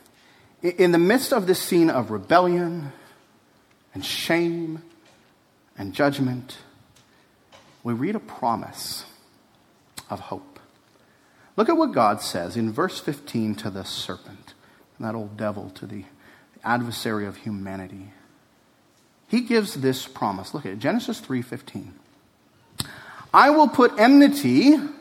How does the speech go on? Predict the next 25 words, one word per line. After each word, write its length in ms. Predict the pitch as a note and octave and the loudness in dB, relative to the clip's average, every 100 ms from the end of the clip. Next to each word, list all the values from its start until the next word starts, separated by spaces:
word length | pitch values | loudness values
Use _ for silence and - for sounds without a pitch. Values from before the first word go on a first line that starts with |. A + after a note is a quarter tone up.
| - - - | -20 -20 -2
between 440 | G3 - G3 F#3 F3+ | 0 4 4 6 6
you 680 | G3+ B3 D#4 D#4 C#4 - - - _ | 6 8 8 6 4 -4 -14 -20 _
and 180 | F#3+ G#3 | 4 6
the 60 | |
woman, 480 | G#3+ A#3+ A3+ D#3 F#2 - - - _ _ - - | 8 8 8 6 2 -6 -18 -20 _ _ -20 4
and 140 | E3+ | 6
between 380 | G3 G3+ A3+ G#3+ | 6 6 6 6
your 420 | G3 F3+ A#3 D#4 | 6 6 8 10
offspring 680 | A#3+ G3 F#3 - - G3+ G#3 G3 | 10 10 6 2 4 6 6 4
and 200 | F#3+ F#3 | 4 4
her 320 | - C4 A#3 | 8 8 10
offspring, 480 | E3 D#3+ - D#3+ D3 | 8 6 4 4 6
her 180 | F3+ | 6
seed. 340 | E3+ A3 D#3+ C#3 - - | 4 4 4 4 -4 4
He 180 | C#4 D4 | 8 8
shall 280 | - - F3 | 10 8 10
bruise 260 | G#3+ G#3 | 6 8
your 240 | D#3+ D#3 C#3 | 6 8 8
head, 680 | A3 B3+ D4+ D#4+ C#4 - - - - _ _ _ _ _ _ _ - | 8 10 10 8 2 0 -12 -18 -20 _ _ _ _ _ _ _ -2
and 140 | B2 | 0
you 140 | B2+ | 2
shall 240 | B2+ C#3+ C#3 | 0 0 0
bruise 400 | A2 G#2+ G#2 - | 0 -4 -6 -8
his 240 | G2+ F#2 | -10 -10
heel." 340 | - G2+ G2+ | -12 -12 -12